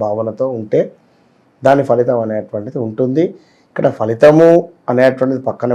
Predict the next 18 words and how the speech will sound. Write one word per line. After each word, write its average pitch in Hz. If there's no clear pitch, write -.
పెడితే, 104
ఇక్కడ 143
ప్రాయచిత్-, 156
నేను 143
చెప్పినటువంటి 151
దీక్ష 196
నియమాలు 143
ఇవి. 113
ఇక్కడ 107
ఉదాహరణకు, 110
ఇది 180
ప్రాయచిత్తం 170
అంటే 160
ఏమిటి? 147
ఉదాహరణకు 117
ఇప్పుడు 117
తప్పు 123
జరిగిపోయింది, 131